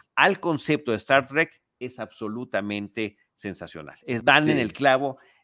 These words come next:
Speaker 1: en todas, en todas las, este, en todos los, los, los puntos que podrían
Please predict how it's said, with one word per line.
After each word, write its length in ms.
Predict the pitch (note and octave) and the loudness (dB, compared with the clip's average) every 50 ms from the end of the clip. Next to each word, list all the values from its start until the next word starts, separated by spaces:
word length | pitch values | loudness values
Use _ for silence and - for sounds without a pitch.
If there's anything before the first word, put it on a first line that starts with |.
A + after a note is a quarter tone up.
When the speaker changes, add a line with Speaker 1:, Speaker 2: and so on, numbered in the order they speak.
| _ _ - | _ _ -6
Speaker 1:
en 260 | A2 G#2+ G#2+ G#2 _ | -4 -4 -4 -4 _
todas, 520 | - D#3 D#3 D3 D3 C3 - - - - _ | 2 4 4 4 4 2 0 -4 -14 -20 _
en 200 | - G#2+ G#2 G2 G2 | -10 -10 -10 -6 -2
todas 340 | - C#3+ C3+ B2 A#2+ G#2 G#2+ | 0 0 0 0 -2 -4 -4
las, 200 | F#2+ E2+ - - | -6 -8 -8 -10
este, 680 | F2+ - - _ - E2+ E2 D#2+ D#2 D2+ D2 D2 - _ _ _ | -18 -20 -20 _ -14 -12 -12 -12 -12 -12 -14 -16 -18 _ _ _
en 400 | - - - - - F#2+ F#2 F2 | -20 -18 -18 -16 -14 -12 -14 -8
todos 340 | - A#2+ A#2+ A#2 B2 A#2+ G#2+ | -6 -4 -2 -2 -2 -4 -4
los, 340 | G#2 F2+ E2 - - - _ - | -6 -6 -8 -10 -14 -20 _ -14
los, 320 | E2 E2 D#2 - - - - | -12 -12 -12 -14 -18 -16 -14
los 160 | F#2 F2 - | -12 -12 -10
puntos 360 | _ - C3 B2 F#2+ F#2+ F#2+ | _ -2 -2 -2 -2 -4 -10
que 100 | - F2+ | -14 -14
podrían 400 | - - F2+ F2+ F#2+ F#2 F2+ F2+ | -12 -10 -6 -4 -2 -4 -4 -4